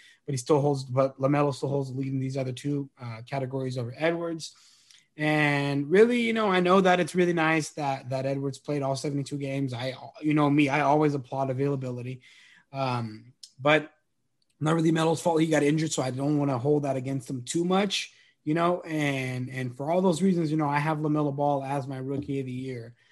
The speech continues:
I just think the way that he initiated and conducted that Hornets offense was really, really good. Uh, it was great to watch. You know, there were the Hornets general, they were, uh, like, everybody's, like, second favorite team pretty much, just because they were, they were so, so much fun to watch.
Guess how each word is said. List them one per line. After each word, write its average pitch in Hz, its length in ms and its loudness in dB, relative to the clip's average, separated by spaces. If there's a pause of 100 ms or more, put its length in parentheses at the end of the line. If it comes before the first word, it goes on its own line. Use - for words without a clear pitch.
(180)
I 143 60 -6
just 135 180 -8
think 165 200 0
the 151 80 2
way 151 180 4
that 143 80 -2
he 135 140 -2
initiated 147 640 2
and 127 120 -6
conducted 143 400 -2
that 131 120 -4
Hornets 147 380 -2
offense 151 420 -2
was 127 120 -8
really, 151 500 2 (100)
really 156 380 2
good. 147 400 -4 (520)
Uh, 123 60 -8
it 123 40 -2
was 120 120 -4
great 151 240 4
to 151 80 -2
watch. 147 500 2
You 143 60 -6
know, 131 80 -6
there 139 80 2
were 151 160 4
the 147 380 -6
Hornets 220 400 4
general, 180 320 4
they 160 80 4
were, 156 160 2
uh, 147 100 2
like, 147 160 0
everybody's, 160 580 4
like, 139 180 0
second 156 300 0
favorite 143 260 0
team 147 280 0
pretty 139 140 -4
much, 123 460 -8
just 123 220 -8
because 131 300 -6
they 131 120 -6
were, 127 120 -6
they 131 160 -6
were 131 140 -4
so, 135 420 -8
so - 140 -18
much 127 140 -14
fun 139 160 -12
to 131 60 -12
watch. 131 400 -8